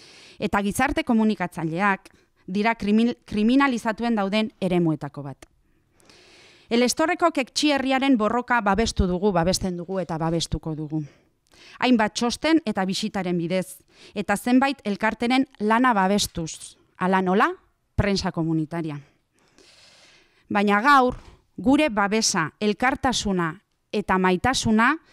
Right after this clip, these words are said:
publikoki adierazi nahi dizkiogu argiari. Ezinbesteko bidelagunak baitzarete, pertsona eta herri guztientzat bizitza duina ardatz duen eredu bat sustatzearen aldeko bide honetan.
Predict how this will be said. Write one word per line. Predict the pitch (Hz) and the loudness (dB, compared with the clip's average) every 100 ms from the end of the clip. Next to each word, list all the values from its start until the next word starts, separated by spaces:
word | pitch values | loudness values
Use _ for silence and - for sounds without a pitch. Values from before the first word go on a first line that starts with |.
| - - _ | -20 -20 _
publikoki | 294 311 302 254 220 208 | 2 4 2 0 -2 0
adierazi | 214 254 254 240 | 0 0 -2 0
nahi | 247 240 | 0 0
dizkiogu | 233 - 247 233 277 285 - - | -2 -4 -2 2 2 2 -6 -8
argiari. | 202 202 214 202 180 170 - _ _ _ _ - - - | -6 0 2 2 2 0 -4 _ _ _ _ -20 -20 -6
Ezinbesteko | 247 - 320 330 294 - 226 - 175 151 _ _ | -2 2 6 6 4 0 -6 -2 -4 -4 _ _
bidelagunak | 190 214 247 254 208 190 180 - | -4 0 2 2 2 0 0 -2
baitzarete, | 208 190 - 247 214 - 240 311 _ _ _ _ _ - - - | -4 -4 -2 -4 -2 -2 -2 -2 _ _ _ _ _ -20 -12 -2
pertsona | 240 220 302 320 349 339 - | -2 0 4 6 6 4 -2
eta | 233 226 214 | -2 0 0
herri | 262 320 349 | 0 0 0
guztientzat | 285 269 - 233 208 214 175 | 0 -2 -2 -2 0 -2 -4
bizitza | 202 - 311 - 240 | -4 -2 -2 -2 -2
duina | 226 208 190 - | 0 0 -2 -2
ardatz | 208 214 254 - - | -2 -2 -2 -4 -10
duen | 180 202 185 160 - _ _ _ - | -2 0 2 0 -4 _ _ _ -4
eredu | 208 233 202 | 0 0 0
bat | 214 320 _ - - | -2 -2 _ -20 -16
sustatzearen | - 214 - 240 233 226 214 247 - | -10 -8 -4 -4 -2 -2 -2 -2 -4
aldeko | 196 190 208 - 226 - 175 | -2 -2 -2 -2 -4 -6 -6
bide | 202 190 180 | -4 0 0
honetan. | 175 170 175 156 | 0 -2 -2 -2